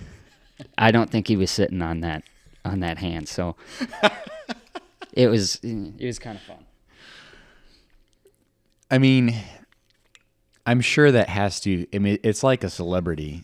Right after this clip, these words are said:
Speaker 2: like, when they, that, that goes out, they don't wanna be, <clears throat> they don't wanna be, have, have that kind of attention or be thought of in a certain way all the time, and it sounds like that's kind of what, what you're saying, is just like, "I, I wanna take a break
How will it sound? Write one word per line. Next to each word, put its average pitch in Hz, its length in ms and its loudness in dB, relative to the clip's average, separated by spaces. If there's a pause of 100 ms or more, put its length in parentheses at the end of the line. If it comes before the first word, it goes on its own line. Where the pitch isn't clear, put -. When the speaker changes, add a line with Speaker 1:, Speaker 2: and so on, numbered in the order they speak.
Speaker 2:
like, 85 180 -8
when 87 80 -2
they, 82 320 -6 (460)
that, 101 180 -4
that 95 180 0
goes 90 240 -2
out, 82 220 -8
they 107 120 0
don't 104 120 0
wanna 101 180 2
be, 90 320 -2 (480)
<clears throat> - 140 -20 (2250)
they 127 220 8
don't 131 160 10
wanna 110 240 6
be, 92 600 0
have, 98 340 -2
have 95 200 -6
that 95 240 -4
kind 98 180 -2
of 85 60 -4
attention 90 580 -4
or 85 80 -2
be 82 100 -4
thought 95 340 0
of 85 120 -2
in 85 80 0
a 82 60 -2
certain 87 400 -6
way 82 440 -4 (800)
all 98 160 2
the 85 100 -2
time, 85 500 -2
and 95 100 -4
it 82 100 -6
sounds 95 240 -2
like 85 100 -4
that's 82 180 -6
kind 92 180 -6
of 82 80 -6
what, 80 200 -6
what 78 180 -6
you're 90 160 -6
saying, 78 360 -4
is 76 120 -8
just - 200 -2
like, 78 260 -4
"I, 107 220 2
I 104 100 2
wanna 110 160 4
take - 200 -4
a 80 60 -4
break 90 280 0